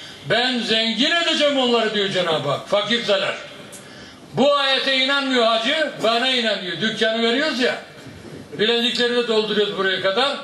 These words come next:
"Al kızı." diyor. İşte bizim Müslümanlığımız, Kur'an anlayışımız, Allah'a imanımız bu kadar sakat.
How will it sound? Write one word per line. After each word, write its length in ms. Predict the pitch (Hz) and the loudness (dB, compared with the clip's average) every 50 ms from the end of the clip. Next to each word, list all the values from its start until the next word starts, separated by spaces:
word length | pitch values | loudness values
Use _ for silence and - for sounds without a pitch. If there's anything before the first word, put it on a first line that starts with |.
| - - - - - 175 | -12 -14 -16 -8 -4 0
"Al 220 | 202 226 233 226 | 0 2 0 0
kızı." 420 | 220 - 214 208 170 185 160 143 | -2 -2 -2 -2 -2 -2 -4 -4
diyor. 140 | 160 143 127 - - - - - 208 202 - - - - 294 311 - 160 - - - - - - - - - - - - - - - - - - - - - - 151 156 | -4 -4 -4 -6 -8 -10 -8 -6 -4 -4 -4 -6 -6 -4 -4 -4 -4 -6 -10 -10 -12 -14 -14 -16 -18 -20 -20 -18 -16 -14 -14 -14 -14 -14 -14 -16 -16 -12 -8 -6 -4 -2
İşte 340 | 151 - - 202 202 202 202 202 | 0 0 2 4 4 4 2 2
bizim 240 | 196 196 202 202 196 | 0 -2 -2 0 0
Müslümanlığımız, 960 | 190 190 185 - 190 190 190 196 202 196 190 190 196 190 190 202 220 233 226 - - - - - - - - - | -2 -2 -2 -2 -2 0 2 2 2 0 0 -2 -2 -2 0 0 0 0 -2 -4 -8 -12 -14 -14 -14 -14 -14 -8
Kur'an 460 | - - 180 196 196 214 220 220 220 | -2 0 2 4 4 4 4 2 2
anlayışımız, 880 | 208 190 190 190 190 190 190 196 190 - - 180 185 190 202 226 240 226 170 160 156 - - - - - - | 2 2 0 0 0 2 2 2 2 0 -2 -4 -2 0 2 2 2 0 -2 -8 -12 -14 -16 -16 -16 -6 -2
Allah'a 520 | - 160 185 196 190 202 220 208 214 220 220 | 0 2 2 2 2 2 2 4 4 2 2
imanımız 600 | 220 214 208 202 202 202 202 208 208 220 226 226 - - 151 | 0 0 0 0 0 2 0 0 0 0 0 0 -2 -2 0
bu 100 | 220 220 | 0 2
kadar 300 | - 196 196 - 202 208 | 2 2 2 4 2 2
sakat. 600 | - - 180 180 - - 185 170 - - - - | 2 2 0 0 0 0 0 0 -2 -4 -6 -12